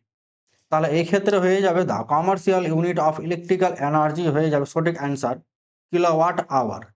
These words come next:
কিলোওয়াট আওয়ার। যদি শুধু কমার্শিয়াল কথাটা না থাকতো, যদি থাকতো the unit of electrical energy, শুধু ইলেকট্রিক্যাল এনার্জি কথা থাকতো,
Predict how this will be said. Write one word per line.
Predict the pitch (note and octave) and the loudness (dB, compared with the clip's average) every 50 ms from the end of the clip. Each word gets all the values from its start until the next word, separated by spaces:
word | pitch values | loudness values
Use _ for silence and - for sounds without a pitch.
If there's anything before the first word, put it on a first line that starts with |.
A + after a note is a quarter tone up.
| _ _ - | _ _ -4
কিলোওয়াট | D#3+ E3 E3 D#3+ E3 F3 G3 G3+ - - _ | 0 0 2 2 2 2 0 -2 -6 -8 _
আওয়ার। | - C#3+ C3 A2+ A2 G#2+ - - - - _ _ _ _ - C3+ C#3 | 0 0 0 0 -2 -6 -10 -14 -20 -20 _ _ _ _ -6 -2 0
যদি | F#3 G#3+ A3 B3+ C4+ A#3+ | 0 2 2 2 0 0
শুধু | A#3 A#3 G#3+ G3+ G3+ | 0 0 0 0 2
কমার্শিয়াল | - E3+ E3+ E3+ F#3 F#3 F3 - G3 F#3+ F#3 | 2 2 2 2 0 -2 0 0 0 0 2
কথাটা | F3 E3+ E3 E3 D#3+ E3+ E3 | 2 0 0 0 0 0 0
না | D#3+ D3 C#3 C#3 | 2 0 -2 -2
থাকতো, | C3+ - D3 C#3+ _ - A2+ G#2+ A2 A2 - - - _ _ _ - C3+ | -2 -2 -4 -4 _ -8 -8 -8 -10 -12 -16 -20 -20 _ _ _ -6 -2
যদি | D3 F3 G3 | 0 0 2
থাকতো | F3+ F#3 E3+ F3 F#3+ F#3 | 2 0 0 0 0 2
the | E3 E3 | 2 2
unit | E3 D#3+ D#3+ E3 F3 F#3 F#3+ F#3+ | 2 2 0 0 0 0 2 2
of | F#3 E3+ D#3+ F3 | 2 0 0 0
electrical | E3+ F3 E3+ F3 F#3+ F3+ F3+ F3+ - | -2 -2 -2 -2 -2 0 0 0 -2
energy, | - C#3+ D3 D#3 D#3+ D#3 B2+ A2 A2 | -2 -4 -2 0 0 0 -2 -4 -8
শুধু | A2+ - - F3+ F3+ F#3+ | -8 -6 -4 -4 -2 -2
ইলেকট্রিক্যাল | F#3 F#3 G3 F#3+ F#3+ - F#3 F#3+ F#3+ D#3+ | 0 0 -2 -2 0 0 0 0 0 0
এনার্জি | D#3 D#3 D#3 D#3+ D#3+ D#3 E3+ D#3+ | 0 2 2 2 0 0 0 0
কথা | E3 D#3 D#3+ D#3 | 0 0 0 0
থাকতো, | E3 D#3+ D#3+ - G3+ G#3+ G#3+ G#3+ | -2 -2 0 0 -2 -2 -2 -4